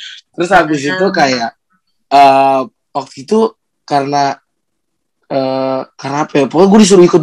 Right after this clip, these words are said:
Speaker 1: Oh, karena gue nggak, gue nggak boleh bawa mobil. Terus juga kayak, eh, bokap gue nyuruh kayak,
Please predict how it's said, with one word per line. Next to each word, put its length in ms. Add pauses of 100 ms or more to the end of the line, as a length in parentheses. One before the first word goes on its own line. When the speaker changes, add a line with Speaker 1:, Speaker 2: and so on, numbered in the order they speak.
Speaker 1:
Oh, 160
karena 400 (400)
gue 240
nggak, 240
gue 160
nggak 120
boleh 200
bawa 240
mobil. 580 (460)
Terus 240
juga 320
kayak, 380 (260)
eh, 600 (120)
bokap 400
gue 160
nyuruh 200
kayak, 220